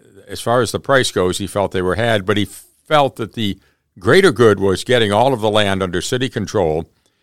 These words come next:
and preventing other use of that parkland. So,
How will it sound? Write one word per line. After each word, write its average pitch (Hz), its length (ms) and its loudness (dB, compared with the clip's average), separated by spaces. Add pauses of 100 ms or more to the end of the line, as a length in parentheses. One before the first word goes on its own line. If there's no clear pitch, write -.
(220)
and 98 180 -6
preventing 104 440 0
other 110 200 2
use 98 400 -4
of 90 520 -10 (340)
that 90 240 -6
parkland. - 560 -4
So, 98 380 0